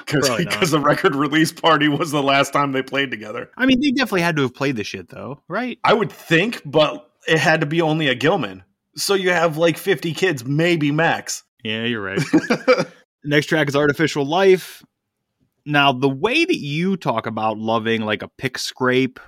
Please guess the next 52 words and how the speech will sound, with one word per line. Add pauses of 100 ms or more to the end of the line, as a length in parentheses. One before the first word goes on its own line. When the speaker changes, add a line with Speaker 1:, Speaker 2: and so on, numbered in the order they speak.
Speaker 2:
or,
Speaker 1:
Yes.
Speaker 2:
like,
a
rim
shot
Speaker 1:
Yep.
Speaker 2:
with
the
dr-,
with
the,
with
the,
with
a
drumstick,
Speaker 1:
Mm-hmm. (340)
Speaker 2:
I
think
I,
that's
how
I
feel
about
inhales. (240)
Speaker 1:
Oh,
yeah. (500)
Speaker 2:
When
I
hear
his
inhales
in
between (440)
certain
words,
Speaker 1:
You're
like,
"Oh,
Speaker 2:
I
Speaker 1:
he's
not
a
Speaker 2:
love
Speaker 1:
machine." (340)
<laughs> (420)
Speaker 2:
Yes. (480)
I
love
it.